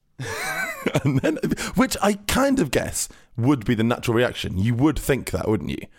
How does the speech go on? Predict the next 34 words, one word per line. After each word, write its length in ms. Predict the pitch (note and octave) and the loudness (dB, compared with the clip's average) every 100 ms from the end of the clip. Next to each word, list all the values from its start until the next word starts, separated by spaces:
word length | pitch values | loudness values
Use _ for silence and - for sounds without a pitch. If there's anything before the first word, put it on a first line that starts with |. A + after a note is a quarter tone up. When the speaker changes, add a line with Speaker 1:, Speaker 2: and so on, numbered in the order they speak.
| - | -2
Speaker 1:
Yeah. 400 | F#4 C3+ A2+ C#3+ - | 2 2 2 -2 -6
Speaker 2:
You 180 | G3 G3+ | 0 2
would 160 | F#3 | 4
not 220 | G#2+ A2+ - | 2 2 2
ask 300 | A#2+ - G2 | 0 0 -2
that. 320 | B2+ C#3 D#3 | 0 0 0
Speaker 1:
You, 100 | F3 | -4
you'd 280 | E3 F3+ - | -2 -6 -6
try 320 | - A3+ G#3 | -2 2 2
and 200 | D#3+ C#3 | 2 0
make 220 | C#3+ C#3 | -2 -2
it 100 | C#3+ | -6
sound 380 | - D#3+ C#3 B2 | -4 -4 -4 -6
as 140 | A#2 - | -8 -10
casual 500 | - D3+ C3+ C3 B2 A#2 | -6 -2 -2 -2 -4 -4
and 200 | A2+ G#2 | -6 -4
breezy 720 | A#2+ B2 A#2 A2 G2 F#2 - | -4 -2 -4 -4 -4 -2 2
<laughs> 20 | |
at 240 | F3+ B2 | 2 2
a 40 | B2+ | 2
later 480 | B2+ C3+ C#3 C3+ A2+ | 4 2 2 0 -2
date, 580 | A2 A2+ F2 - - - | 0 0 -2 -8 -14 -8
wouldn't 220 | G#2+ E2 | -8 -8
you? 180 | C#2+ - | -12 -10
Speaker 2:
<laughs> 200 | B2 C3 C#3+ | -6 -6 -4
Breezy. 580 | A2+ C4 D#3+ F2 D#2 D2 _ _ _ - A#2 | 0 2 2 0 -4 -6 _ _ _ -12 -4
Speaker 1:
Uh, 220 | A#2 A2+ | -4 -4
breezy, 600 | A#2 C3 C3 A#2+ G#2+ F#2 A2+ | -4 -4 -4 -4 -8 -10 -12
yeah. 220 | A2 F2 _ - - - - - - - _ _ | -14 -14 _ -20 -18 -16 -16 -16 -18 -20 _ _
Is 80 | D#3+ | -6
that 140 | D4+ | -4
a 40 | D4+ | -2
Friends 260 | - F4 | 0 0
reference? 580 | F4+ F#4 G#4+ A#4 - - | 0 -2 -4 -8 -12 -16